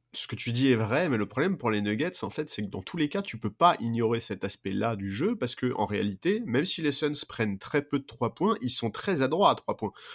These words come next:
Sur ce début de playoff, ça tire quand même à trente-neuf pour cent à trois points, collectivement, si tu veux. Donc,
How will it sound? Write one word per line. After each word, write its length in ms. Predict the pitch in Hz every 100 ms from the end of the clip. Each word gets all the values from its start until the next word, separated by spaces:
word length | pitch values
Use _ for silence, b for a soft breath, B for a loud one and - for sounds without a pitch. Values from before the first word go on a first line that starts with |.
| B
Sur 160 | - 110
ce 100 | -
début 240 | 120 123 131
de 60 |
playoff, 280 | - 147 220
ça 160 | - 110
tire 180 | 123
quand 80 | -
même 120 | 170
à 60 | 110
trente-neuf 440 | - 131 - 131
pour 180 | - 117
cent 140 | - 147
à 60 |
trois 200 | - 135
points, 160 | 160 175
collectivement, 540 | 117 107 - 110 107
si 120 | 98
tu 100 | -
veux. 80 | 98 B B B _
Donc, 260 | 117 123